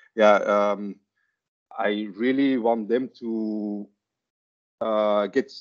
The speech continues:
their parents together, uh, to, to, to tell them, their parents about, about that one. If you're, uh, I'm, I'm not minor anymore, if you're, if you're eighteen plus, you can make your own choices.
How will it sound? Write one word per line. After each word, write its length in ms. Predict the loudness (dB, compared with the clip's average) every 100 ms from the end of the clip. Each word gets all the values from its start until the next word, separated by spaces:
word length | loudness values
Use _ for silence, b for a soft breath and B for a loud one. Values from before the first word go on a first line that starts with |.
| -2
their 140 | -2
parents 340 | 0 -2 -2
together, 420 | -4 -2 0 -2 -4
uh, 300 | -4 0 0
to, 180 | -2 -10
to, 160 | -18 -16
to 120 | -4
tell 180 | 0 2
them, 140 | 0
their 100 | -2
parents 300 | -2 -2 -2
about, 400 | -2 0 0 -2
about 360 | -6 -6 -6 -8
that 160 | -10 -8
one. 140 | -12 -16 _ -16
If 160 | 0
you're, 320 | 4 6 4 2
uh, 140 | 2
I'm, 260 | 2 0 -2
I'm 480 | -4 -4 -8 -8 -4
not 200 | -4 -4
minor 320 | -4 0 2
anymore, 380 | 2 2 4 2
if 120 | -2
you're, 260 | -10 -12 -14 _ _ _ _
if 100 | -14
you're 140 | -10
eighteen 260 | -10 -10 -10
plus, 320 | -2 -4 -4 -20 _ _ _ _ _ _ -10
you 120 | -6
can 340 | 0 2 4
make 200 | 4 2
your 120 | -2
own 140 | -4 -4
choices. 520 | -2 -2 -2 -12 -18